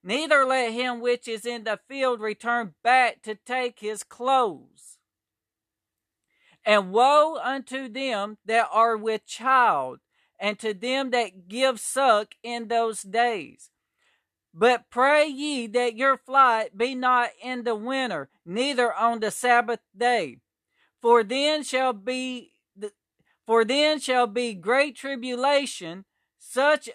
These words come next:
as was not since the beginning of the world to this time, no, nor ever shall be."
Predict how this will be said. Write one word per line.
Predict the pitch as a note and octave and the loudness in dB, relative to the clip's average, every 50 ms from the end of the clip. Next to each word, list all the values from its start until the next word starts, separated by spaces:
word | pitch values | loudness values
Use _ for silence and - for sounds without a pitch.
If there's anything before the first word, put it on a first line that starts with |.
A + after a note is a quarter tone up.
| - _ - | -18 _ -2
as | A#3 B3+ C4 B3+ A3+ G3+ G3 G3+ G#3 - - | 2 4 4 4 4 4 2 0 -2 -6 -12
was | F#3 F3+ G3+ A#3+ C4+ C#4+ D4 - - A#3+ | _ -4 -2 0 2 2 0 -2 -4 -4
not | B3 A#3+ A3 G#3+ G#3+ - - - | -2 0 0 0 -2 -2 -6 -10
since | - C4 C#4+ C#4 C4 - | -8 -6 -4 -4 -6 -6
the | - B3 | -8 -8
beginning | G#3+ A3+ A3+ G#3 G3+ B3+ C4+ C4+ C4+ C#4 C4+ A3+ | -6 -6 -8 -6 -6 -6 -6 -6 -6 -6 -6 -4
of | D#3 G#3+ B3 A#3+ G3+ | -2 -2 -2 0 0
the | A3+ A3 | -2 -4
world | G3+ G3+ A3+ A#3 A#3 G#3+ G3 F#3+ F3+ - - | -2 -2 -2 0 0 0 0 -2 -4 -8 -6
to | A#3+ C4 C#4+ C#4+ | -6 -6 -6 -6
this | A3+ A#3+ B3 B3 B3 - - - | -6 -4 -2 -2 -2 -4 -8 -8
time, | - A#3 A#3+ A3+ G3 E3 D#3 D#3 D3+ _ _ _ _ _ _ _ _ _ _ _ | -4 -2 0 0 0 0 -2 -4 -8 _ _ _ _ _ _ _ _ _ _ _
no, | - G3 A#3+ B3 A#3+ B3 B3 A#3+ B3+ B3+ - _ _ _ _ _ _ | 0 4 6 6 8 6 4 2 0 -2 -8 _ _ _ _ _ _
nor | D#3+ E3+ G#3 A#3+ B3 B3+ B3+ B3+ C4 C4 C4 B3+ _ _ _ | -12 -6 -2 0 2 2 2 2 2 0 0 -4 _ _ _
ever | - B3 B3 B3+ A3+ B3 A#3+ A#3 | -2 -2 0 0 0 -2 -4 -4
shall | - - - B3+ C4 C#4 C#4+ C#4 | -6 -8 -4 -2 0 0 0 0
be." | A#3+ G3+ F3+ G3+ G3 E3+ C#3+ A#2+ A2 _ _ | -2 -4 -6 -6 -6 -6 -8 -10 -14 _ _